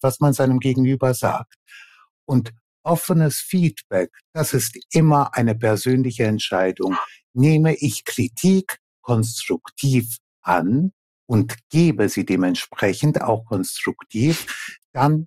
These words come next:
ist dieses Feedback offen und es ist ehrlich. Bitte zu keiner Zeit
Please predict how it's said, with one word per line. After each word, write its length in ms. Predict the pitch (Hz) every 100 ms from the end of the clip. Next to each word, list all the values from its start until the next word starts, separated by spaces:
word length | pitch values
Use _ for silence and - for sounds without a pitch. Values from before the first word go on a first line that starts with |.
| 180
ist 260 | 131 - -
dieses 300 | 120 117 113
Feedback 480 | - 113 117 117 113 - -
offen 320 | 95 - - _ - -
und 140 | 156 160
es 140 | 156
ist 200 | 147 -
ehrlich. 580 | - 101 90 85 95 - - - - _ -
Bitte 440 | 175 170 160 151 _ _
zu 140 | 98
keiner 460 | - - 156 156 143
Zeit 380 | - 120 117